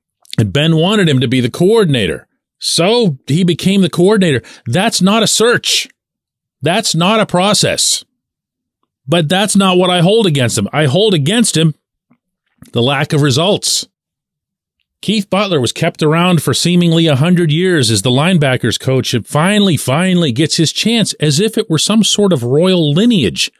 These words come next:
Once LeBeau is gone, and, you know, I didn't like the results. I like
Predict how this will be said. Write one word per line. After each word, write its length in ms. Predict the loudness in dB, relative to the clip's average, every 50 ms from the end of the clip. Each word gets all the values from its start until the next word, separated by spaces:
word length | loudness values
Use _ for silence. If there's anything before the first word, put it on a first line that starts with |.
| _ _ _ _ _ _ _ _ _ _ _ _ _ _ _ _ _ _ _ _ _ _ _ _ _
Once 300 | -4 -2 0 0 0 0
LeBeau 400 | -2 -2 0 0 0 0 2 2
is 180 | 2 0 -2 -2
gone, 400 | -2 -2 0 2 2 2 2 0 0 -6 -20 -20 -20 _ _ _ _ -6
and, 320 | -4 -2 -2 -2 -2 -4 -6 _ -10 -10 -8 -8 -10 -14 -18 -18 -18
you 160 | -16 -10 -6
know, 220 | -2 0 0 0 0
I 120 | 0 -2 -2
didn't 360 | 0 0 2 2 2 2 2
like 380 | 0 -2 -2 -2 -2 -2 -2
the 100 | 0 0
results. 540 | 2 2 2 2 2 2 2 0 0 -2 -4 -2
I 220 | -2 0 2 2
like 340 | 2 0 0 0 -2 -2